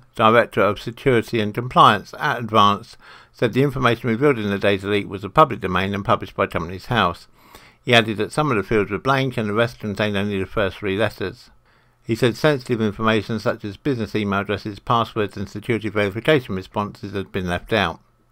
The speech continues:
Mister Young said the passwords were in hash form and there was very little discernible information from the legal documents exposed in the data leak.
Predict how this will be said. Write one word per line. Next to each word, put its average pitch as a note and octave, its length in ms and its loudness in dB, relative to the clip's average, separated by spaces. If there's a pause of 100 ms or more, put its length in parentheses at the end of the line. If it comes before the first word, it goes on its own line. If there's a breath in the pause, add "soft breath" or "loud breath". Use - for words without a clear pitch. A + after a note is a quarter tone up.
(180)
Mister - 280 -6
Young A2 380 2
said G#2+ 300 0
the A2 80 0
passwords D3 560 0
were G2+ 60 -4
in G2 120 -4
hash D#3+ 320 -4
form G2+ 380 -2 (320 loud breath)
and A2+ 160 2
there A2+ 80 6
was G#2+ 100 2
very C#3+ 180 6
little A2+ 260 -2
discernible A2+ 500 0
information F#2+ 500 -4
from G2 160 -10
the F#2 80 -4
legal A2 320 -4
documents F#2+ 500 -6
exposed F#2 440 -2
in F#2 100 -8
the F2 80 -8
data E2+ 300 -6
leak. F2 400 -8